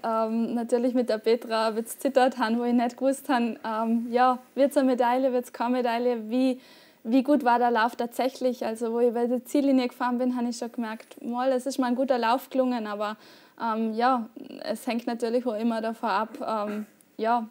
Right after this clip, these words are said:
reicht's oder reicht's nicht? Und ja, das war dann schon sehr besonders, was festgestanden ist, dass ich die Silbermedaille gemacht habe im Slalom. Aber genauso, wie wir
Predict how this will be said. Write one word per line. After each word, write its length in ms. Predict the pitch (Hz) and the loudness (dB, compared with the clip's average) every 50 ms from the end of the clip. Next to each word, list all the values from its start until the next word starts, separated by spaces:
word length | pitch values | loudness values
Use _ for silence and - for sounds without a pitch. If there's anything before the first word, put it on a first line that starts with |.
| - _ | -14 _
reicht's 340 | - 190 185 208 254 254 - | -4 0 0 0 0 -2 -2
oder 200 | 262 247 240 233 | -2 -2 0 0
reicht's 360 | 220 185 202 226 - - - | -2 -2 -4 -4 -6 -8 -8
nicht? 320 | - 226 226 233 247 247 240 | -6 -4 -4 -4 -4 -4 -6
Und 340 | - 226 220 226 220 220 - - - - - - _ _ | -6 -4 -2 -2 -4 -4 -8 -14 -20 -20 -20 -20 _ _
ja, 180 | - 233 240 247 | 0 2 2 2
das 220 | 220 220 220 - | 2 0 -2 -2
war 160 | 240 226 226 | 0 0 0
dann 200 | 220 233 233 233 | 0 0 0 -2
schon 200 | 226 - 226 233 | -2 -2 -4 -4
sehr 460 | 233 233 - 247 226 233 220 220 233 226 - - - - - _ - - _ _ - - | -4 -2 -2 0 2 2 2 0 -2 -4 -10 -18 -20 -20 -20 _ -20 -20 _ _ 4 4
besonders, 640 | 254 247 247 247 240 254 262 247 220 226 226 - | 4 6 6 4 4 6 6 4 4 2 0 -4
was 160 | 233 233 233 | -4 -6 -2
festgestanden 760 | - 226 226 240 - - - - - 220 196 214 - - 214 | -2 -2 -2 -2 -4 -6 -10 -8 -6 -6 -6 -4 -6 -6 -6
ist, 300 | 202 202 220 208 - - | -6 -6 -8 -12 -12 -10
dass 180 | - 208 214 - | -10 -10 -8 -6
ich 60 | 226 | -6
die 80 | 214 220 | -6 -6
Silbermedaille 720 | 214 - 214 220 226 214 214 208 208 202 208 214 214 208 | -6 -6 -6 -6 -6 -6 -8 -6 -6 -6 -4 -6 -6 -8
gemacht 280 | - - 214 226 - | -8 -10 -10 -10 -10
habe 120 | - 220 220 | -8 -6 -6
im 80 | 220 | -6
Slalom. 480 | 226 - - 180 185 185 202 220 214 208 | -6 -6 -4 -4 -2 -2 -4 -6 -6 -6
Aber 260 | 202 208 202 220 220 | -6 -2 -2 -2 0
genauso, 580 | 214 240 226 208 208 214 226 - 233 214 214 208 | 0 0 0 0 -2 -2 -2 -2 -2 -2 0 0
wie 60 | 233 | 0
wir 280 | 226 226 214 208 220 | 0 0 -2 -2 -6